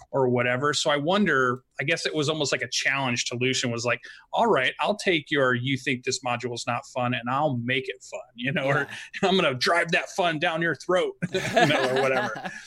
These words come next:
Speaker 1: So it was just like a, a, a clarion call of challenge to me to say, "Let's go back to this old stuff," which is old. We say five years ago, um, old stuff, and, and see if it's, how good it is. So
Speaker 2: Okay.
Speaker 1: I don't know. I, I'm definitely gonna take a look at it. Um,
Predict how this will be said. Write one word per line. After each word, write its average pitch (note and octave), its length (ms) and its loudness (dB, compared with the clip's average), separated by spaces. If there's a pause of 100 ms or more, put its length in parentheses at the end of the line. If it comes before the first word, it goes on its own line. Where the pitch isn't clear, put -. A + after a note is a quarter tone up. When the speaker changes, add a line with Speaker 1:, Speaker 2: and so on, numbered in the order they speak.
(200)
Speaker 1:
So D#3+ 200 4
it E3+ 40 6
was E3+ 120 6
just A3+ 160 2
like G3+ 120 4
a, E3+ 40 4 (120)
a, C#3 260 0 (240)
a - 20 -4 (220)
clarion E3+ 640 2
call D#3 320 2
of B2+ 120 -4
challenge C#3+ 540 0
to C3 100 -2
me B2+ 140 2
to A#2+ 100 -2
say, A#2+ 240 0
"Let's F3+ 180 -4
go G#3+ 140 0
back F#3+ 220 2
to F#3+ 60 -2
this D#3+ 220 0
old C3+ 240 -2
stuff," A#2+ 340 -2 (480)
which D#3+ 200 2
is F#3+ 200 2
old. A#2 300 0
We C3 80 2
say B2 220 -2
five A#2+ 320 -2
years A2+ 180 -2
ago, A2 340 -8
um, A2+ 300 -4 (100)
old C3+ 240 2
stuff, - 380 -4 (100)
and, B2 320 0 (120)
and A#2+ 120 -6
see B2+ 240 -4
if A#2+ 120 -6
it's, - 340 -8
how B2 160 -6
good A2+ 220 -8
it G#2+ 100 -10
is. A2+ 240 -10
So - 220 -10 (440)
Speaker 2:
Okay. B3+ 200 -6
Speaker 1:
I A3+ 60 2
don't C4+ 80 4
know. C#3 200 2 (320)
I, F3+ 180 -2
I'm F#3+ 140 2
definitely A#3+ 300 4
gonna G#3+ 160 2
take G3 240 0
a - 20 -2
look F#3+ 220 2
at F#3 160 2
it. F#3+ 200 0
Um, C3+ 680 0